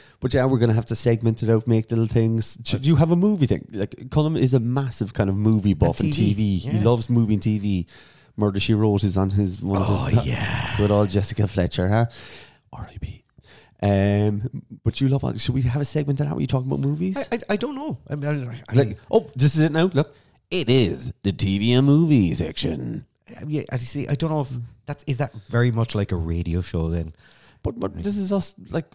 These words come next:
Speaker 1: basically substituting a radio show.
Speaker 2: But,
Speaker 1: We're
Speaker 2: like,
Speaker 1: doing a
Speaker 2: there's no
Speaker 1: podcast.
Speaker 2: reason why you couldn't talk about, like, you know.
Speaker 1: But what are you watching at the moment?
Speaker 2: I tried watching that Mister Missus Smith thing on, uh,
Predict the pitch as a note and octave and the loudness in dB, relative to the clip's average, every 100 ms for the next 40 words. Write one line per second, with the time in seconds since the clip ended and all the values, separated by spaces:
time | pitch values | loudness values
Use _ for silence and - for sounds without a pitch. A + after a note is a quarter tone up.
0 | - E3+ D#3+ C3 C3 - D3+ - B2+ C#3+ | -6 -4 -2 -2 -4 -2 -4 -6 -2 0
1 | C3 B2+ C3 C#3+ C3+ A#2+ A2+ A2+ D#3 C3+ | 0 0 0 0 -2 -2 -2 0 2 2
2 | D3 D#3+ D#3+ D#3+ D#3+ C3 A#2 - G2+ G#2+ | 2 2 2 2 2 2 0 -2 -4 -2
3 | G2+ F#2+ F2+ E2 D#2 - F2+ F2 D3+ F3+ | -2 -2 -4 -4 -6 -10 -6 -2 2 4
4 | F#3+ E3 E3 C#3+ C#3 D3+ D3 G#2 - _ | 4 4 2 2 2 2 2 0 -4 _
5 | _ _ G2 F#2+ A2 A2 F2 - F2 - | _ _ -14 -6 -2 -2 -2 -6 -6 -6
6 | F2+ - F2 F2 C#2+ - G#2 - C#2+ C2+ | -6 -4 -4 -4 -8 -6 -6 -4 -6 -6
7 | C#2+ C2+ B1+ | -6 -8 -8